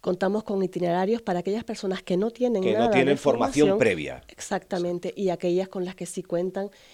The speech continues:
Speaker 1: eh, formación incluso universitaria, si, si lo quisieran y quisieran diversificarse en alguna otra profesión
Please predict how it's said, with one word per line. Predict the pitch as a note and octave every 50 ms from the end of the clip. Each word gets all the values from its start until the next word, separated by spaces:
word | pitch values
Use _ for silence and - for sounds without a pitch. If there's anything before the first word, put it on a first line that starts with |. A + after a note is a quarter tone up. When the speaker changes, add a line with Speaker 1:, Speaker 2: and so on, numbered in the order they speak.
| - _ -
Speaker 1:
eh, | - - F#3 F#3 F3 F3 E3+ E3+ E3 E3 E3 E3+
formación | - - F#3+ F3 F3+ F3 F3 - - E3 F3
incluso | F#3 F3 F3 F3 E3+ - F#3
universitaria, | F3 E3+ D#3+ D#3 D#3 - D3 - D#3 D3+ D#3 F3 F3
si, | - - D#3 D#3
si | - D#3+
lo | D3+ D3
quisieran | - D#3 - - D#3+ D#3 D#3+
y | D#3+ D#3
quisieran | D#3+ D#3 D3 - E3+ E3 D#3 D3 D#3 D#3 D#3+ D#3+ D#3+ D#3 D3+ D3 C#3+
diversificarse | D3+ D3 D3 C#3+ - - D3+ - D3+ - D#3 C#3+ D3+ D#3 - - F3 E3+ E3+ - - - - -
en | D#3+ D#3 D#3+
alguna | D3+ C#3+ C#3+ D#3+ D#3 D#3+ D3+ D3 D3
otra | D#3 D#3 - E3 D#3+ D#3
profesión | D#3 D#3 - E3 D#3 - - E3 D#3 D#3 E3+ F#3